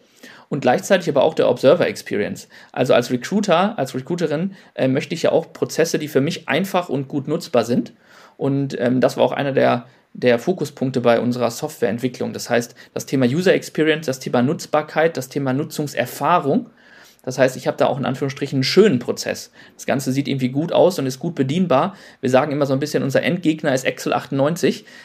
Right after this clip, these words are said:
Äh, so darf's nicht aussehen und so soll's auch nicht aussehen. Und, äh, nach allem, was wir so hören, sieht's auch so nicht aus. Ähm, das heißt,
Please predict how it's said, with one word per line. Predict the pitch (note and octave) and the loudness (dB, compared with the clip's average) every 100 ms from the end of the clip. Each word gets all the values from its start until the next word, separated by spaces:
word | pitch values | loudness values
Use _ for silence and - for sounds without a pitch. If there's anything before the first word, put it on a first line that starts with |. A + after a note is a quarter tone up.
| _ | _
Äh, | C3+ | 2
so | C3 D3+ | 2 4
darf's | C#3+ D#3+ - | 2 2 0
nicht | F3+ - | 0 4
aussehen | C3+ C3+ C#3 D#3+ | 4 4 2 4
und | F#3+ C#3+ | 0 0
so | C#3+ | 2
soll's | C#3 D3 D3 | 6 4 2
auch | A2 | -2
nicht | A2 - | -2 -2
aussehen. | B2 A#2+ D3 E3+ | -2 2 0 0
Und, | C3+ C3+ C3 | -2 -2 -2
äh, | B2+ | 0
nach | B2+ B2 | 0 0
allem, | C#3+ C#3+ | -2 0
was | C3+ | 0
wir | C#3 | 0
so | C3+ | 0
hören, | C3+ C#3 | 0 0
sieht's | C3+ E3+ - | -2 -6 -4
auch | G#2+ | -4
so | - A#2 | -2 -4
nicht | - | -2
aus. | - D3+ - - - - - | 0 0 0 -16 -20 -20 -16
Ähm, | - B2+ C3 | -2 0 4
das | C3 C#3+ | 4 6
heißt, | C#3+ - | 2 2